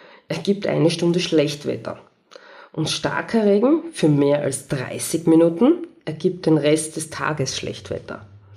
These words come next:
Auch gibt es bei Schnee, ähm, Schlechtwetter. Die Höhe der Neuschneedecke wird um sieben Uhr gemessen.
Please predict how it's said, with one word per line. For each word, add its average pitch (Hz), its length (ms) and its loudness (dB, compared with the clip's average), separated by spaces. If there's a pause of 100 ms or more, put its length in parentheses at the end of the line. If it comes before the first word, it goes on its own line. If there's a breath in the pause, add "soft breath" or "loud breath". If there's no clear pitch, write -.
(720 loud breath)
Auch - 320 0
gibt - 240 0
es 208 180 -2
bei 190 80 4
Schnee, 170 800 2
ähm, 202 520 4
Schlechtwetter. 196 720 2 (680 loud breath)
Die 180 160 2
Höhe 190 340 6
der 185 200 4
Neuschneedecke 190 1000 2
wird 190 200 2
um 170 80 -4
sieben 202 560 4
Uhr 165 100 6
gemessen. 151 560 2